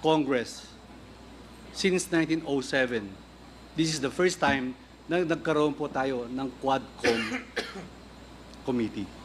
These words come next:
So, wala po itong personalan, wala po itong politika, ma'am. Hindi po kami, ano, kay,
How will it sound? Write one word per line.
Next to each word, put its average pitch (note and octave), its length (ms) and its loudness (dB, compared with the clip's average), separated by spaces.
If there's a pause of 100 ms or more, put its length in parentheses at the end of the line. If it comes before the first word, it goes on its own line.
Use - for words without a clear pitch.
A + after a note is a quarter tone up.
(340)
So, G3 240 4
wala E3 320 4
po E3 160 2
itong E3 240 2
personalan, D#3+ 800 4 (720)
wala G3 240 4
po G#3 160 -2
itong G3+ 160 -2
politika, G3 400 -2
ma'am. A2 480 2 (480)
Hindi G#3+ 240 4
po G#3 160 4
kami, F3 480 4
ano, D3+ 240 0
kay, D3 240 0